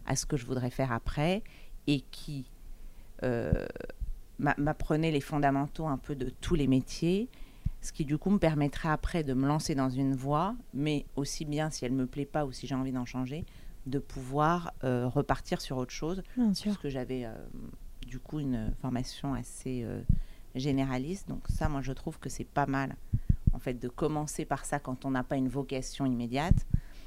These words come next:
Speaker 1: et ensuite d'aller se spécialiser, euh,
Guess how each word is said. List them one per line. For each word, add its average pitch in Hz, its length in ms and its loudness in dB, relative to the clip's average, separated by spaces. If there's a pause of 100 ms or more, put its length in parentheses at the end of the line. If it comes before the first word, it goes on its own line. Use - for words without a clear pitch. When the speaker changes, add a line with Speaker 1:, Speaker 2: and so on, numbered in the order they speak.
(260)
Speaker 1:
et 139 240 4
ensuite 147 480 -2
d'aller 143 260 0
se 135 140 -6
spécialiser, 143 920 -2 (420)
euh, 110 640 -2